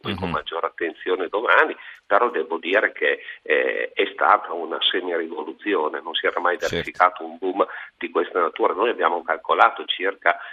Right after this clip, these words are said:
Speaker 1: cento milioni di offerte che sono arrivate ai consumatori italiani, sia attraverso la rete che attraverso gli smartphone, quindi una, una cosa molto, molto importante, forse anche il fatto che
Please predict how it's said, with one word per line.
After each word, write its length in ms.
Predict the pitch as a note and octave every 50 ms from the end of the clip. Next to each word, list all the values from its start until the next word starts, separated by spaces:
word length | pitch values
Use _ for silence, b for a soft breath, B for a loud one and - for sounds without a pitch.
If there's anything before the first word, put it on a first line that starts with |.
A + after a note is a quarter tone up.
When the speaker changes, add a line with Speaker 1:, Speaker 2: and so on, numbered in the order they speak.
| B B _
Speaker 1:
cento 440 | - - A2 A2 G#2+ - - F#2+ F2
milioni 540 | F2+ F2 E2 D#2+ F2+ G2+ G#2 A2 F#2+ F2 E2
di 100 | F2 E2
offerte 460 | D#2 D#2 - - A2 A2+ - - D#2+
che 80 | D#2+
sono 240 | D#2 - E2+ D#2 E2
arrivate 500 | D#2+ E2+ E2 E2 E2+ E2+ E2+ - E2 D#2+ B B B B _
ai 180 | - F2 F2+
consumatori 720 | - - F#2+ F#2 - - E2 D#2+ D#2 D2+ - F2+ F2+ F#2+ F#2+
italiani, 640 | F2+ - E2 E2 E2 F2+ F#2+ A2 A#2 - E2+ D#2
sia 160 | - - F2
attraverso 480 | E2 - - - D#2+ D#2+ D#2 - - E2
la 120 | E2 D#2+ -
rete 260 | - F#2 F#2 - -
che 80 | - D#2+
attraverso 400 | - - - - D2+ - - - _
gli 100 | - -
smartphone, 540 | - - F#2 F2+ D#2+ - - - - D2+ C#2 - _ _
quindi 360 | - - F2 E2+ E2 D#2 - B B B B B B
una, 340 | - E2 F2 F2 D#2 D#2 D2 - - - -
una 200 | - G2+ F#2+ F#2+
cosa 280 | - - - - - E2
molto, 300 | D#2+ E2+ F#2+ F#2 F#2 -
molto 200 | - F#2 - F2+
importante, 460 | E2 - G#2+ F#2+ A2 F#2+ E2+ - D2+
forse 320 | - - B2 - - - D#2+
anche 360 | E2 F#2+ - - - - B B B B B B B _
il 280 | - - - F2 F2+ - -
fatto 380 | G2+ G2+ G2+ - - - D#2
che 220 | - - C#2+ C#2+